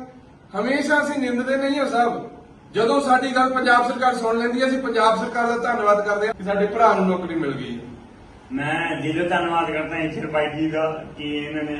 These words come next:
Speaker 2: ਐਫਰਟ ਕਰੇ, ਇੱਕ ਮੈਨੂੰ, ਮਤਲਬ ਇੱਕ ਦਰਦ ਸਮਝਿਆ ਮੇਰਾ, ਤੋ ਦਿਲੋਂ ਸ਼ੁਕਰੀਆ ਤੁਹਾਡਾ ਕਿ ਤੁਹਾਡੇ ਕਰਕੇ ਅੱਜ
Speaker 1: ਬਰਫੀ ਖਿਲਾ ਯਾਰ, ਹੁਣ ਤਾਂ ਮਿਲ ਗਿਆ, ਹੁਣ ਕਾਹਨੂੰ ਰੋਣਾ?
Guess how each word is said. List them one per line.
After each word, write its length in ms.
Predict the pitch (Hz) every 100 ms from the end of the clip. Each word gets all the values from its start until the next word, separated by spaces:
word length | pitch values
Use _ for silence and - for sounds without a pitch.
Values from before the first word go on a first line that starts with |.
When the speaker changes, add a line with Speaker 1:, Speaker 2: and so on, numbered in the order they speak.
| 151
Speaker 2:
ਐਫਰਟ 320 | 143 151 151
ਕਰੇ, 320 | 151 151 147 143 - - - - - -
ਇੱਕ 160 | 143 139
ਮੈਨੂੰ, 360 | 156 151 156 156 156 156 151 - -
ਮਤਲਬ 340 | 151 156 160 160
ਇੱਕ 160 | 170 143
ਦਰਦ 340 | 143 156 156 156
ਸਮਝਿਆ 320 | 156 156 156
ਮੇਰਾ, 280 | 156 151 156 - - - - -
ਤੋ 100 | 170 165
ਦਿਲੋਂ 360 | 156 165 170
ਸ਼ੁਕਰੀਆ 480 | 156 160 165 170 165 - - 143 - 110 - -
ਤੁਹਾਡਾ 300 | 151 147 170 - - - - - 170
ਕਿ 80 |
ਤੁਹਾਡੇ 340 | 170 175 170 175
ਕਰਕੇ 320 | 170 170 170
ਅੱਜ 160 | 165 165 160 - - - - - - - - - - - - - - - - - - - - - - - - - 69 69 69 69 - - 69 69 - - - - - 127
Speaker 1:
ਬਰਫੀ 360 | 156 165 214 208
ਖਿਲਾ 240 | 208 202
ਯਾਰ, 220 | 202 226 247
ਹੁਣ 140 | 220
ਤਾਂ 120 | 233
ਮਿਲ 220 | 233 226 214
ਗਿਆ, 260 | - 247
ਹੁਣ 200 | 247 240
ਕਾਹਨੂੰ 240 | 240 247 247
ਰੋਣਾ? 180 | 233